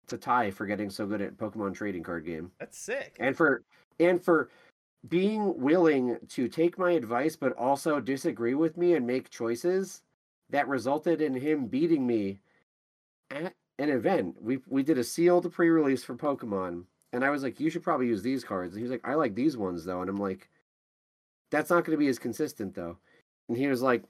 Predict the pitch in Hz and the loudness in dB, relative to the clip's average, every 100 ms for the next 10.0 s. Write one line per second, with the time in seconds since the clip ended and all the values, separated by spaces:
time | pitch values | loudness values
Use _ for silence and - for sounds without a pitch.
0 | _ _ 185 196 160 156 156 - _ _ | _ _ 4 6 8 8 6 0 _ _
1 | _ _ _ _ - 175 165 180 165 160 | _ _ _ _ 0 4 6 4 4 4
2 | 131 139 120 101 87 - _ _ - 151 | 4 0 -2 -4 -8 -16 _ _ -6 0
3 | 156 147 214 - 233 233 196 190 190 185 | 0 0 -2 0 0 0 -2 0 2 0
4 | 170 175 175 208 190 127 107 104 98 107 | 0 -2 -2 -2 -2 -4 -4 -6 -6 -4
5 | 147 160 _ _ _ _ _ - 165 403 | -4 -6 _ _ _ _ _ 0 2 2
6 | - 285 170 - _ - 175 196 220 127 | 2 2 2 -2 _ -6 -4 -2 0 2
7 | 120 - - _ _ _ - 143 196 170 | 0 -2 -10 _ _ _ -4 0 2 2
8 | 147 156 151 165 147 143 131 147 143 170 | 2 0 2 2 2 -2 -4 -4 -2 -2
9 | 165 139 120 127 127 120 135 123 98 - | -2 -2 -4 -4 -2 -2 -2 -4 -6 -8